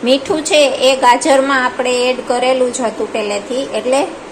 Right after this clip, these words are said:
થોડું એવું જ લેવાનું થશે. વધારે પડતા ખારા ન થઈ જાય એનું ધ્યાન રાખવાનું. એવું લાગે ઘટે તો ચાખીને તમે ઉપરથી એડ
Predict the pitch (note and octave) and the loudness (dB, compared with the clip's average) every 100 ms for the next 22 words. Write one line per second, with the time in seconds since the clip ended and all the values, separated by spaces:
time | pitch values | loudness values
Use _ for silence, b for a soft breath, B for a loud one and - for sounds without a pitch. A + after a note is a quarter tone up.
0 | - - - B3+ C4 A#3 A3+ A#3+ B3 A3+ | -16 -4 2 6 8 6 2 0 0 2
1 | A3+ A3+ A3 A3 A3 - C4+ A3+ G#3 A3 | 4 2 0 0 0 2 0 2 2 2
2 | A3+ - A3 A#3+ A3+ - A#3+ B3 C#4+ D#4+ | 2 -2 -4 -2 -2 0 2 2 -2 -2
3 | C4 C4 C#4 A#3 G#3+ G3+ G3+ G3 A3 A3 | 0 0 0 -2 -2 -4 -8 -4 -2 -2
4 | A#3+ B3 - C4+ D4+ - B B B B | -4 -4 -2 -2 -4 -10 B B B B
5 | A#3+ C#4 C#4 C#4 D4 D#4 C4 A#3+ A#3+ C#4 | 4 4 4 2 2 0 2 0 2 2
6 | B3 A3+ G#3+ A3 A3+ C#4 C4 A#3+ A#3+ A#3+ | 2 -2 -2 -4 -2 -4 -4 -4 -4 -2
7 | A3 - A3 A3 A3+ A3 D4 | -4 -2 -4 -4 -2 0 -2